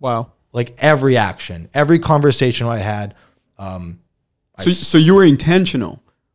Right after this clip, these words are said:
Speaker 1: You were, it sounds like you were super intentional in terms of where you were going, but also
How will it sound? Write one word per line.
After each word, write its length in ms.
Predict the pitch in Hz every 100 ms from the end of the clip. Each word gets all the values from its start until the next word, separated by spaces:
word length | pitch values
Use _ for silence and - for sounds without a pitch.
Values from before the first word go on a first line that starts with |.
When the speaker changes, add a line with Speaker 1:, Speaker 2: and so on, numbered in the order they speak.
| _ _
Speaker 1:
You 140 | - 156
were, 40 |
it 200 | 143 127
sounds 260 | - 160 156
like 140 | 143
you 80 | 151
were 80 | 139
super 420 | - - 165 147
intentional 640 | 131 123 139 135 127 113
in 100 | 107
terms 260 | 110 127 110
of 160 | 110 - _ _ _
where 200 | 123 135
you 200 | 143 139
were 140 | 131 117
going, 480 | 120 123 127 131 127
but 160 | 120
also 680 | 120 135 123 143 123 117